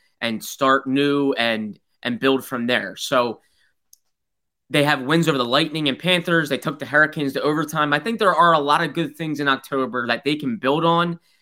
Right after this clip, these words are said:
and that it, it's not just a fluke. Uh, I'm not saying they're going to contend for the Stanley Cup. I am not saying they're gonna win the Metropolitan Division. I'm not even saying they're gonna be a playoff team, but I do think there are reasons to believe five two and one is not gonna be the same case as the previous two seasons.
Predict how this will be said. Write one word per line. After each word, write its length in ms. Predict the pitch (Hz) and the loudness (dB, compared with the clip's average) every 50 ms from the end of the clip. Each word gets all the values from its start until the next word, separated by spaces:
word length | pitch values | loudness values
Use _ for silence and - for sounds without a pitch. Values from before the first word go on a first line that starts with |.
| _ _ _ | _ _ _
and 160 | 131 131 131 135 | -2 0 2 2
that 120 | 131 127 | 2 2
it, 240 | 127 123 - - _ _ | 0 -2 -4 -8 _ _
it's 260 | _ 139 127 123 - - | _ -2 -2 -2 -2 0
not 200 | 226 220 185 - | 2 2 4 2
just 180 | 160 135 - | 0 -8 -10
a 40 | 131 | -14
fluke. 460 | - - - 110 107 90 - _ - _ _ _ _ _ _ _ - | -16 -14 -12 -12 -12 -12 -14 _ -20 _ _ _ _ _ _ _ -2
Uh, 180 | 113 113 113 117 - | 0 0 0 0 0
I'm 120 | 127 135 | 0 2
not 200 | 147 170 170 170 | 4 2 2 0
saying 260 | - - 175 165 160 156 | -4 -4 -4 -2 -2 0
they're 280 | 151 151 147 143 139 | 2 2 2 2 2
going 320 | 131 143 143 143 143 139 135 | 2 2 0 2 0 -2 -4
to 320 | - - 131 127 123 - - _ _ _ | -4 -6 -6 -6 -6 -12 -18 _ _ _
contend 320 | - 131 160 156 147 143 | -10 -4 0 0 0 0
for 80 | 147 131 | -2 -6
the 80 | 127 | -8
Stanley 300 | - - 156 143 143 139 | -8 -4 -2 -2 -2 -2
Cup. 360 | 143 - 214 233 247 - - _ _ _ _ _ _ _ _ - | 2 2 2 2 2 0 -10 _ _ _ _ _ _ _ _ 0
I 100 | 135 139 | 2 2
am 180 | 135 131 127 | 2 0 4
not 260 | 127 139 143 139 - - | 4 4 4 4 0 -8
saying 340 | - - 151 143 139 139 | -4 -2 -2 0 0 0
they're 120 | 131 127 123 | -2 -2 -2
gonna 200 | 127 131 127 120 | -2 -2 -2 -2
win 180 | 113 135 139 | -2 -2 -2
the 80 | 139 135 | 0 0
Metropolitan 640 | 135 135 131 - - - 143 135 131 - 139 127 | 0 0 -2 -4 -4 -2 0 0 0 -2 -4 -6
Division. 640 | 120 120 117 143 170 165 156 175 170 170 165 165 - _ _ _ _ - | -6 -4 0 0 0 2 2 0 -2 -2 -4 -6 -10 _ _ _ _ 0
I'm 120 | 156 175 | 2 4
not 120 | 185 185 | 4 4
even 160 | 190 185 180 170 | 4 2 0 -2
saying 200 | 170 190 175 170 | -2 -2 0 0
they're 100 | 165 156 | 2 0
gonna 120 | 165 156 | 0 0
be 120 | 147 151 | 0 0
a 20 | 151 | -2
playoff 380 | 151 - 143 127 120 113 - | 0 0 2 2 2 0 -2
team, 300 | - 113 107 104 98 85 _ _ _ _ | -8 -14 -16 -16 -18 -20 _ _ _ _
but 400 | - 110 - 160 147 131 113 - - _ _ _ _ _ - | -20 -2 2 2 4 4 2 -4 -12 _ _ _ _ _ -4
I 80 | - | -4
do 220 | 131 131 160 156 147 | -2 0 -2 -2 -2
think 180 | 165 156 147 | -2 -4 -2
there 120 | 143 147 143 | 2 2 2
are 100 | 139 135 | 2 2
reasons 340 | 139 143 139 131 139 135 135 | 0 0 0 -2 -4 -4 -4
to 80 | 135 | -6
believe 460 | 110 95 127 131 135 135 131 127 117 | -8 -4 0 2 2 2 2 0 -4
five 300 | - - 143 139 143 139 | -4 0 2 2 2 2
two 260 | 139 - - 147 139 135 | -2 -8 -6 -4 -4 -2
and 100 | 131 131 | -2 -2
one 300 | 131 127 131 127 127 120 | -2 -2 -2 -2 -4 -4
is 200 | 92 117 113 - | -6 -8 -2 0
not 200 | 127 123 120 - | 0 0 0 0
gonna 120 | 131 127 | -4 -4
be 80 | 127 123 | -4 -4
the 100 | 113 110 | -6 -8
same 280 | - - 127 123 117 | -8 -8 -8 -8 -8
case 360 | - - 127 120 120 110 - | -10 -8 -8 -6 -6 -8 -8
as 160 | - - 110 104 | -12 -12 -12 -12
the 60 | 104 | -14
previous 400 | - - 123 120 113 107 107 - | -12 -10 -8 -8 -6 -8 -10 -10
two 180 | - - 120 110 | -10 -10 -10 -10
seasons. 560 | - - 139 147 147 160 160 156 143 - | -8 -4 -4 -4 -2 -2 -4 -6 -6 -10